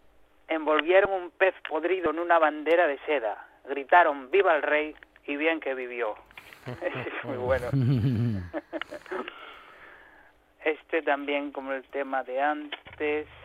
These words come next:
Speaker 1: eh, este me gusta, estoy muy poético, porque hablaba de lo que somos desde que somos especie, incluso antes.
Speaker 2: Ujú.
Speaker 1: Dice, "Mucho nos dispersamos desde aquella expansión".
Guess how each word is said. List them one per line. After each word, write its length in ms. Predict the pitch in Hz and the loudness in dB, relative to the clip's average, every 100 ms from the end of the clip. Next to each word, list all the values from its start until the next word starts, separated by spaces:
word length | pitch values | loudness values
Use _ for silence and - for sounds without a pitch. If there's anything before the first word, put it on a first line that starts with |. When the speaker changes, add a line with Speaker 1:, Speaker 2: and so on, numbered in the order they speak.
| - | -14
Speaker 1:
eh, 1080 | 113 110 110 104 110 - - 110 104 101 107 - - - - - - - - - - - - | -10 -10 -10 -10 -10 -12 -12 -12 -12 -14 -16 -18 -20 -20 -20 -20 -20 -20 -20 -20 -20 -20 -16
este 140 | 180 | -6
me 80 | 170 | -4
gusta, 300 | 170 170 156 | -4 -6 -10
estoy 200 | - 165 | -10 -12
muy 140 | 170 | -12
poético, 460 | 165 156 165 151 135 | -6 -4 -4 -6 -10
porque 240 | 135 131 | -10 -4
hablaba 320 | 135 143 156 | 2 4 6
de 100 | 151 | 4
lo 140 | 143 139 | 0 -4
que 100 | 135 - | -6 -10
somos 300 | 151 151 139 | -8 -8 -8
desde 480 | 139 - 127 127 123 _ _ | -10 -8 -6 -6 -10 _ _
que 80 | - - | -20 -12
somos 240 | 139 135 | -10 -8
especie, 460 | 143 - 151 - 127 | -10 -4 -4 -4 -10
incluso 340 | 127 127 - | -12 -6 0
antes. 340 | 135 110 117 - - | 0 0 -12 -12 -8
Speaker 2:
Ujú. 400 | 110 104 123 190 | -6 -4 -4 -6
Speaker 1:
Dice, 380 | 285 147 - 123 - | -8 -6 -4 -4 -6
"Mucho 360 | - 190 185 190 | -6 -6 -4 -4
nos 160 | 180 165 | -4 -6
dispersamos 680 | 170 - 151 - 165 165 156 - - | -6 -4 -4 2 2 2 -4 -10 -12
desde 240 | 131 - | -4 -2
aquella 320 | 127 147 139 | 0 0 0
expansión". 640 | 131 - 127 123 - 117 | -2 0 -4 -4 -8 -8